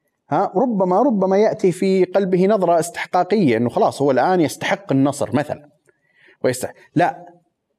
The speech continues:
الله سبحانه وتعالى يبين لنا حال المؤمنين الربانيين الذين كانوا مع الأنبياء، أنهم في ذلك المقام، في ذلك المقام يقولون: "ربنا اغفر لنا ذنوبنا وإسرافنا في أمرنا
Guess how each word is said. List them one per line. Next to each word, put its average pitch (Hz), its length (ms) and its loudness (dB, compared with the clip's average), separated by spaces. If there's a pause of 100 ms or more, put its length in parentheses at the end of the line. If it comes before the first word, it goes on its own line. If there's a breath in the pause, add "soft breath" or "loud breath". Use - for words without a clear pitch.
(340)
الله 147 220 2
سبحانه 160 200 -4
وتعالى 175 260 2
يبين 160 380 2
لنا 151 300 2
حال 165 380 2
المؤمنين 139 520 4
الربانيين 135 800 2
الذين 120 360 2
كانوا 131 360 0
مع 135 360 0
الأنبياء، 165 680 2 (880)
أنهم 123 560 2
في 131 200 0
ذلك 196 380 2
المقام، 151 520 2
في 147 180 0
ذلك 233 320 2
المقام 139 460 0 (760)
يقولون: 160 680 2
"ربنا 147 340 2
اغفر 131 300 -2
لنا 185 300 4
ذنوبنا 107 560 0 (960)
وإسرافنا 151 960 0
في 123 260 2
أمرنا 98 460 -2